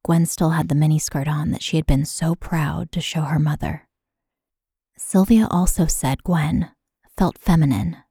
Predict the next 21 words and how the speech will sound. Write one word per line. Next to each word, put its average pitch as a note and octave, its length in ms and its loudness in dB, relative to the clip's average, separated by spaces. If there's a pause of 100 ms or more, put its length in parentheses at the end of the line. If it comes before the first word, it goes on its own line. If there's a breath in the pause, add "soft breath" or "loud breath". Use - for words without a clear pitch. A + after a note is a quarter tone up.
(220)
and D#3+ 220 2
never, F3+ 480 0 (180)
never F3 480 0
felt - 280 -2
masculine. D#3+ 760 -2 (880)
I E3+ 100 0
never F#3+ 260 4
understood E3+ 560 0
what E3+ 180 -2
she - 160 -6
felt. - 400 -10 (680)
She - 180 -4
came F3+ 240 4
out - 220 0
three D3 160 -2
years D3 320 0
ago F3 380 -8 (200)
and E3 160 2
was D#3 100 2
still - 220 0
confused. F3 720 -6